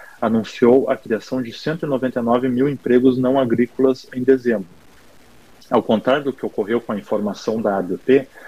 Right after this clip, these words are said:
o resultado foi metade do esperado. Mesmo assim, a taxa de desemprego caiu para três vírgula nove por cento, a menor desde o início da pandemia,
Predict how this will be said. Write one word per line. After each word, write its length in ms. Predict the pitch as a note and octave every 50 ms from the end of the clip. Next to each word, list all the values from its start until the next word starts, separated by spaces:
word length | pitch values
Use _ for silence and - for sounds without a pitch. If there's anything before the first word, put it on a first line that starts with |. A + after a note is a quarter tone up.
| - - -
o 80 | - A#2+
resultado 540 | A#2 A#2+ G#2+ A2 A2+ - - A2+ A#2 B2+ B2
foi 180 | - - B2+
metade 460 | A#2+ A#2 A2 - - B2 A#2+ A#2 A#2
do 80 | B2 A#2
esperado. 460 | A2+ - - C3 B2 G#2+ G2+ F2+ - - - - - - _ - - - - -
Mesmo 260 | - A2 G#2+ G2+ G#2 G2
assim, 340 | F#2 - - - B2+ B2 A2+ - - - -
a 120 | - G#2 -
taxa 360 | - - B2 C3+ - - C#3+
de 120 | B2+ B2+
desemprego 500 | A#2+ A2+ G#2+ A#2 A2+ - - A2 A#2 A2+ - -
caiu 240 | - A#2+ G#2+ G#2+ A2
para 220 | - - A2+ G#2+
três 380 | G2+ - - - A#2+ C3+ C3+ B2
vírgula 320 | A#2 B2+ B2+ A#2 B2 A#2+
nove 260 | A2+ A2 A2 A2 G#2+ - -
por 100 | - -
cento, 400 | - - - A2+ A#2 G#2 - - - _ -
a 100 | - C#3+
menor 420 | D3 C#3 B2+ A#2 A2+ A2 A2+ B2
desde 400 | A#2+ A#2 G#2+ A2 A2 A2 G#2+ A2
o 40 | A#2+
início 280 | A#2 A2 G#2+ G#2+ - -
da 60 | A#2+
pandemia, 520 | A2 - B2 A#2+ B2+ C#3 C#3+ C3+ A2+ F#2